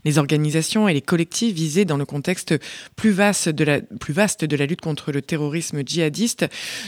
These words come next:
nous sommes en ligne avec un des plus fins connaisseurs de ces enjeux, Xavier Crétiez, sociologue des violences politiques,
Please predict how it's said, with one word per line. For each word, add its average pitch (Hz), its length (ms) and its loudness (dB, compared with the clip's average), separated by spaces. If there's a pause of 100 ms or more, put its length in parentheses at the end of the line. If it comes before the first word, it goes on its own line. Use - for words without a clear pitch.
nous 226 160 8
sommes 220 340 0
en 165 100 2
ligne 196 240 2
avec 147 260 -2
un 180 120 0
des 151 80 -2
plus 143 160 -8
fins 185 160 -2
connaisseurs 147 560 -2
de 135 80 -8
ces 151 240 -4
enjeux, 147 240 -2
Xavier 156 300 -2
Crétiez, 185 360 -2
sociologue 175 600 -2
des 160 100 0
violences 151 460 -2 (120)
politiques, 151 460 -6